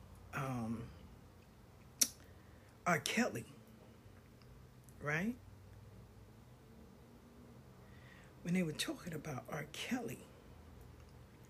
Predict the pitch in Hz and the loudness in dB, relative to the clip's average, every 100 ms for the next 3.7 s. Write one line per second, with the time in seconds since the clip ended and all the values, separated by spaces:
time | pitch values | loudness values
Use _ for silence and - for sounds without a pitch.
0 | - - - - - 175 151 131 117 110 | -6 -6 -6 -12 6 10 10 10 6 2
1 | 107 - - - - - - - - - | -2 -4 -4 -6 -10 -14 -14 -14 -16 -16
2 | - - - - - - - 220 190 165 | -14 -14 -14 -14 -14 6 12 12 12 12
3 | 202 170 143 127 - - - | 12 12 12 8 4 2 2